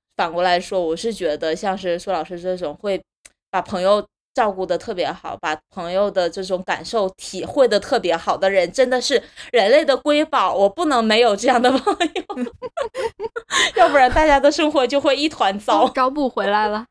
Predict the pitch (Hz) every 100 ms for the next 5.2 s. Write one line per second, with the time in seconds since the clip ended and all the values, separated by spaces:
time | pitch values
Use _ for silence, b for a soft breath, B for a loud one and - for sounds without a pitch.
0 | _ 494 - 285 - 370 - 427 392 403
1 | - 466 554 381 403 381 302 269 302 277
2 | 311 - 226 415 370 320 - - 302 -
3 | _ _ _ _ _ _ _ _ _ _
4 | _ _ _ - - 330 226 240 233 226
5 | 208